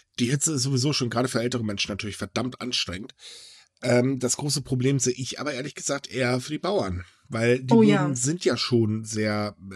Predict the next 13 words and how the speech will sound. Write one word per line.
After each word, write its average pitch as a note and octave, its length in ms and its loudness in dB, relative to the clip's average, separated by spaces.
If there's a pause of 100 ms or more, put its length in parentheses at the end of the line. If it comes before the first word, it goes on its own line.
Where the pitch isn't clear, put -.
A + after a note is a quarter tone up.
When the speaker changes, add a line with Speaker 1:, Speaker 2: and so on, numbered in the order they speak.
Speaker 1:
äh, A#2+ 160 -2
Mitleidenschaft A2 640 -2
gezogen. G#2 480 -8 (560)
Und, C3 520 2
äh, A#2+ 400 0 (1200)
wie C3 260 -4
das A#2 180 0
jetzt E3 180 0
werden C3 240 2
soll, A#2+ 340 2 (200)
keine G#2+ 280 -2
Ahnung. B2+ 300 -2
Das G#2+ 240 -6